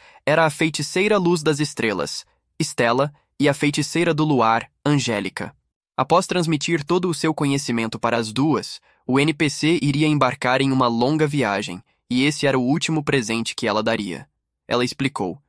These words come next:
"O dia em que esses dois grimórios se combinarem será o dia em que um grande mago superará os limites e características de um ser humano."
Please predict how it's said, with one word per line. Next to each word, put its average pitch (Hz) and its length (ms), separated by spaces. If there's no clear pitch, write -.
"O 139 80
dia 160 280
em 190 120
que - 140
esses 143 300
dois 156 260
grimórios 123 560
se - 120
combinarem 120 760
será 143 300
o 156 80
dia 147 240
em 170 100
que 160 120
um 160 140
grande 175 400
mago 127 420
superará 131 520
os 139 120
limites 139 500
e 147 60
características 135 800
de 127 100
um 127 80
ser 120 240
humano." 101 440